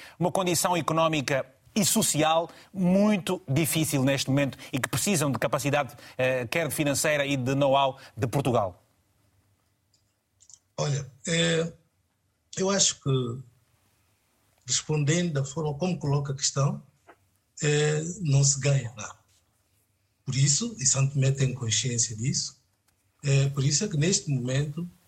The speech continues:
Speaker 2: nós já atribuímos a possibilidade de entrada em Santo Tomé e Príncipe de cidadãos, eh, portugueses e não só, eh, eh,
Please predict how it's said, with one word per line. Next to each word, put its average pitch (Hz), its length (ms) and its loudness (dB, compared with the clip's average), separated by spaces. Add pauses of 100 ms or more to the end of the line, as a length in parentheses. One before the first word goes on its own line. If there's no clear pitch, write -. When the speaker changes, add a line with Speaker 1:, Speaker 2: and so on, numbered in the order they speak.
(320)
Speaker 2:
nós 139 540 2
já 147 420 -2 (1160)
atribuímos 147 880 -2 (640)
a 107 80 -12
possibilidade 135 800 0
de 180 180 -2
entrada 131 640 0 (460)
em 135 80 -4
Santo 143 300 0
Tomé 139 180 2
e 123 80 0
Príncipe 143 600 -2 (540)
de 104 60 0
cidadãos, 147 720 0 (420)
eh, 117 140 -4
portugueses 117 720 -2
e 110 100 -2
não 113 240 -2
só, 127 360 -2 (640)
eh, 160 500 2 (960)
eh, 151 500 0